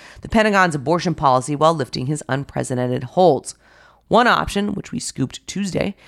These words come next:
is to have conservative attorney Jay Sekulow and Speaker Mike Johnson file a lawsuit to invalidate the policy. The lawsuit idea, which Senator Lindsey Graham is organizing with Sekulow,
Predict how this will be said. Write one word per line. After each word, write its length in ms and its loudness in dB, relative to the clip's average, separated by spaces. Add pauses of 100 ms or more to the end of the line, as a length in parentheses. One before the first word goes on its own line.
(260)
is 260 0
to 60 4
have 260 2
conservative 420 0
attorney 380 0
Jay 180 0
Sekulow 600 2
and 160 0
Speaker 400 -4
Mike 220 0
Johnson 560 -2
file 500 -2
a 80 0
lawsuit 600 0 (300)
to 120 -18
invalidate 720 -2
the 60 -6
policy. 600 0 (380)
The 60 -6
lawsuit 340 2
idea, 380 2
which 240 -2
Senator 320 -2
Lindsey 300 -4
Graham 420 0
is 220 -6
organizing 540 -2
with 100 -4
Sekulow, 480 -2